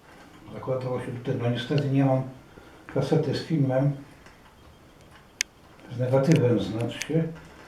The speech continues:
No to był negatyw w kasecie, który zabezpieczała film przed prześwietleniem. Można było za-, założyć, y,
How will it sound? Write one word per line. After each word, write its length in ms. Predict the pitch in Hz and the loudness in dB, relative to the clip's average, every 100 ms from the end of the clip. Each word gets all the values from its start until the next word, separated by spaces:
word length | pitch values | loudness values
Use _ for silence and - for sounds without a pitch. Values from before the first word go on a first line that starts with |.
| - - | -20 -18
No 60 | - | -10
to 60 | 131 | -8
był 240 | 127 127 | -6 -4
negatyw 540 | 131 135 147 151 113 - - - - - - - | -2 2 4 4 2 -6 -10 -14 -20 -20 -20 -10
w 20 | |
kasecie, 640 | - 143 160 - 139 165 - - - - - - - - | -4 2 2 4 6 6 6 -6 -16 -20 -20 -20 -20 -8
który 180 | - 143 | 0 0
zabezpieczała 880 | 147 143 131 - 143 160 151 143 135 | 4 2 2 0 0 4 6 6 4
film 320 | 143 143 151 | 2 4 4
przed 400 | 139 - 139 139 - - - - - - - - - | 4 0 0 0 -6 -16 -20 -20 -20 -20 -20 -20 -12
prześwietleniem. 800 | - 143 143 143 156 131 - - - - - - - - - - - - - - - - - - - - - | -2 -2 0 0 4 4 4 0 -6 -6 -8 -8 -18 -18 -18 -16 -16 -16 -20 -20 -20 -20 -20 -16 -14 -14 -10
Można 300 | 123 110 131 | -6 0 2
było 320 | 123 123 127 117 | 0 -2 -2 2
za-, 600 | 120 123 - - - - | 4 4 0 -12 -14 2
założyć, 600 | 131 147 143 143 - - | 4 6 4 4 -2 -2
y, 200 | 127 | -2